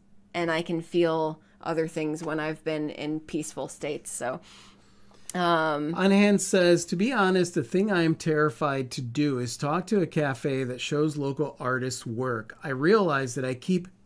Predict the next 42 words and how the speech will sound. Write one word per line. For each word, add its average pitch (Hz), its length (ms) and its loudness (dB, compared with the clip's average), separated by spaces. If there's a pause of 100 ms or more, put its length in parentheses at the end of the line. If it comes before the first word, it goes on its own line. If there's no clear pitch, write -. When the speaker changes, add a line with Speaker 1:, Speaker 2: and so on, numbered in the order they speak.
Speaker 2:
getting 214 380 4
too 226 320 2
busy, 190 580 6
quote 160 320 4
unquote, 151 720 2 (100)
<laughs> 165 60 4
Speaker 1:
Yeah. 185 320 6
Speaker 2:
because 190 220 10
I'm - 120 6
scared," - 240 -4
right? 185 440 4 (440)
Speaker 1:
I 196 80 4
Speaker 2:
So 196 180 6
Speaker 1:
totally 233 160 10
Speaker 2:
many 226 100 10
Speaker 1:
get - 100 8
Speaker 2:
things, 208 100 8
Speaker 1:
that. 180 220 4 (140)
Speaker 2:
so 196 200 4
many 226 180 6
things 214 280 4
like, 170 300 4
"Oh, 214 140 8
I 202 120 12
need 220 180 6
to 233 120 2
respond 208 520 4
to 202 80 -6
these 190 220 2
people," 160 340 2
and 143 140 2
then 160 120 2
I 156 140 2
get 185 300 0
too 220 240 0
busy 226 580 2
and 143 100 2
I 143 100 2
don't 175 240 2
respond. 156 480 2
There 190 140 4
was 262 260 -2